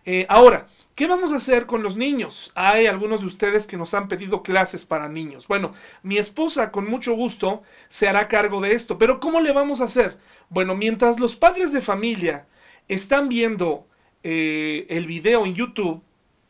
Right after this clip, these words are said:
entonces nosotros vamos a enviar una liga para que puedan entrar sus hijos en vivo a tomar una clase.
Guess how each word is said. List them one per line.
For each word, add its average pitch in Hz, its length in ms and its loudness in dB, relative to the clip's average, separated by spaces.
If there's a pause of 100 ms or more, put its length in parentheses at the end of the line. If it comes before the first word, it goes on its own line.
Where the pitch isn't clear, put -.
(360)
entonces 220 680 0
nosotros 214 640 0
vamos 254 320 2
a 269 60 2
enviar 220 500 0 (480)
una 302 280 0
liga 269 560 2 (520)
para 196 400 2
que 180 560 -2 (120)
puedan 311 340 2
entrar 202 420 2
sus 240 300 -6
hijos 202 420 -4
en 311 300 0
vivo 226 520 0 (580)
a 330 200 4
tomar 208 400 0
una 196 220 -6
clase. 180 460 -2